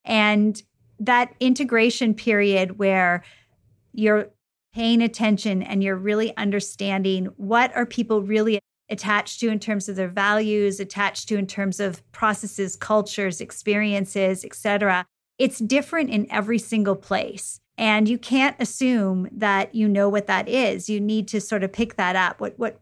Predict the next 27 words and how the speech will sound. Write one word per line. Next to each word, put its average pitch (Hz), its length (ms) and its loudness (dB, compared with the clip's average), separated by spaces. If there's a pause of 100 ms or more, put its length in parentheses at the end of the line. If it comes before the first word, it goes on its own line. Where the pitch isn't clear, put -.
(100)
what 214 180 -6
people 247 360 0
are 208 400 2
attached - 600 -4
to. 202 300 2
And 247 140 6
you 277 80 6
might 277 340 2 (240)
i-, 240 180 -4
immediately, 233 920 2 (200)
it 254 180 -2
may 269 160 6
not 262 240 2
feel 254 280 0
like 233 140 4
something 214 640 0 (180)
important 226 560 2
to - 120 -8
you, - 340 -8 (220)
but 226 140 6
it - 280 2
will 233 100 -2
be 226 380 0
excessively 214 600 -2
important 208 500 -2
to 196 140 -2
the 190 360 -2